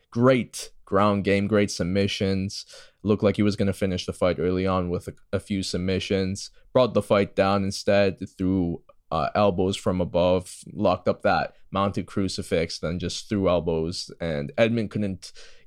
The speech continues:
get out, basically, couldn't really do anything, and the ref stepped in because of it, which,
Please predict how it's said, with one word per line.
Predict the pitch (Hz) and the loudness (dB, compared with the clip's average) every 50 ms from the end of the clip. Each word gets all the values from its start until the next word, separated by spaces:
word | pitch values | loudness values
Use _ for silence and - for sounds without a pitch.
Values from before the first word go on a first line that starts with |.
| - | -4
get | - 98 95 87 | 0 0 2 4
out, | 90 98 98 95 - | 4 2 2 0 -2
basically, | 85 85 90 - 80 - - 82 82 | -4 -4 -4 -6 -8 -6 -6 -6 -4
couldn't | - 101 95 92 92 | -4 -4 -2 -2 0
really | 95 95 95 | 0 -2 -2
do | 87 - 92 92 92 92 | -2 -2 -2 0 0 0
anything, | 92 92 95 95 95 - 90 87 85 76 53 - 50 | 0 0 -2 -4 -4 -4 -4 -4 -4 -6 -8 -10 -10
and | 52 82 85 78 76 65 64 65 64 57 58 67 64 - _ - | -8 -6 -4 -4 -4 -6 -6 -8 -10 -12 -12 -14 -16 -16 _ -8
the | 80 | -4
ref | 73 73 69 67 | -2 -2 -2 -2
stepped | - - - 62 - - 73 | -4 -6 -8 -8 -8 -6 -8
in | 71 69 | -8 -8
because | 60 - - - 80 80 71 | -8 -6 -2 -2 -2 -2 -4
of | 73 55 | -6 -6
it, | 65 64 60 - - - | -4 -4 -4 -4 -4 -2
which, | 113 113 - - - - - | -2 -2 -2 -2 -6 -6 -8